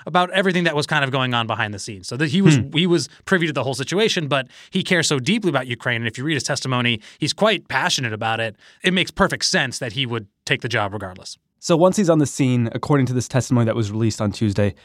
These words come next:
Speaker 2: what happens?
Speaker 1: So Taylor finds that there are two foreign policies happening towards Ukraine. One that he deems the regular one, which is, you know,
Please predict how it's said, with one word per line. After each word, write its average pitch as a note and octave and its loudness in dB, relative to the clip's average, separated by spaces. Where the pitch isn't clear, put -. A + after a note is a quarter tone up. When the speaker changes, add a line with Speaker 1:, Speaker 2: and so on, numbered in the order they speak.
Speaker 2:
what A#2+ 6
happens? - -4
Speaker 1:
So F#3 -4
Taylor C4+ 0
finds F3 2
that C#3 -6
there C#3 4
are - -2
two A#3 2
foreign F3+ 0
policies C#3 0
happening A#2+ -4
towards G2+ -10
Ukraine. G2 -12
One F3+ 2
that D#3 2
he C#3 0
deems C3 -4
the B2+ -2
regular B2+ 0
one, A3+ 0
which C3 -4
is, A2+ -6
you D#3+ -4
know, B2+ -2